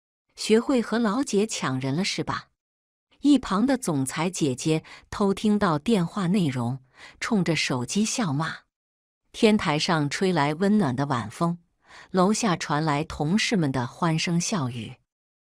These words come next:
面对背叛，学会复仇是必须的技能，而更重要的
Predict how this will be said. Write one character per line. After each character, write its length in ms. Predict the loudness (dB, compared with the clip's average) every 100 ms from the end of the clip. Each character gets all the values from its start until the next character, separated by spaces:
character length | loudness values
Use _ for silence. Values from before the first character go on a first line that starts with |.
| _
面 200 | 4 4
对 160 | 6 4
背 220 | 4 2
叛， 340 | 0 -6 -6 -8 _ -18 -6
学 260 | 2 4
会 180 | 4 0
复 260 | 2 0 0
仇 380 | 0 -2 0
是 200 | -2 -2
必 240 | 0 0 0
须 280 | 0 0 0
的 120 | 0
技 240 | 0 -2
能， 260 | -2 -4 -10 _ _ _ _ _ _ _ _ -2
而 160 | 0
更 260 | 2 4 4
重 220 | 4 2
要 240 | 2 0
的 220 | -2 -6